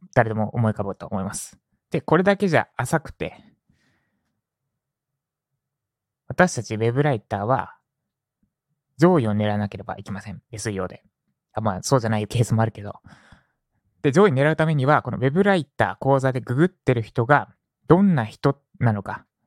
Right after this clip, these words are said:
を正確に推測して、で、その人に対して役に立つコンテンツを作っていく必要があります。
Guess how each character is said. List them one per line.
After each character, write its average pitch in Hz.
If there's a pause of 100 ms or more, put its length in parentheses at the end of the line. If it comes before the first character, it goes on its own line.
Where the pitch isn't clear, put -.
(1400)
を 135 (280)
正 185
確 156
に 147 (2000)
推 135
測 117
し -
て、 - (340)
で、 143
そ 151
の 185
人 170
に 160
対 151
し -
て - (180)
役 131
に 110
立 -
つ -
コ 117
ン 104
テ 110
ン 101
ツ -
を 143
作 -
っ -
て -
い 101
く 104
必 -
要 104
が 98
あ -
り 113
ま -
す。 -